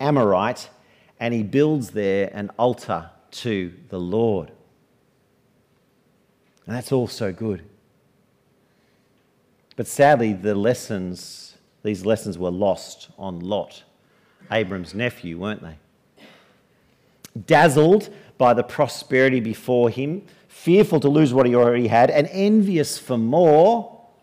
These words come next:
the choice for Lot was easy, and he pitched his tent in the Jordan Valley as far as Sodom. Even at that time was already known for its great wickedness. Now, we'll see in the coming weeks that Lot moved first near Sodom,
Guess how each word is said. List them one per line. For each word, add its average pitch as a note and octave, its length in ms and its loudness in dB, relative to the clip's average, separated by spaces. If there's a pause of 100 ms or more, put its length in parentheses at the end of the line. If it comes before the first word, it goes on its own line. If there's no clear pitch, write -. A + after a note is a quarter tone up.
(540)
the G#2+ 60 -8
choice D#3+ 320 4
for A#2 100 -4
Lot B2 180 4
was G#2 140 -2
easy, A2+ 520 0
and A2 140 -8
he A#2+ 140 -2
pitched - 380 -8
his C#3 160 -8
tent B2 280 -6
in A#2 140 -6
the G#2+ 60 -4
Jordan B2 460 0
Valley G#2 400 2
as A2 200 -4
far G#2 480 2
as G#2+ 200 -2
Sodom. A2+ 520 0 (1040)
Even A2+ 180 0
at G2+ 100 -4
that C#3+ 180 2
time A2 220 -6
was G#2 140 -4
already G#2 200 0
known G#2 400 -4
for A2+ 120 -8
its G2+ 140 -8
great G2 280 0
wickedness. F#2 800 -8 (1080)
Now, C#3+ 160 -2
we'll C3+ 100 2
see D#3 720 -2
in C3 140 -4
the A2+ 80 -4
coming A#2 360 -4
weeks B2 300 0
that B2+ 180 -4
Lot B2+ 400 4
moved B2 380 2
first B2 680 0
near C3+ 340 0
Sodom, A2+ 440 2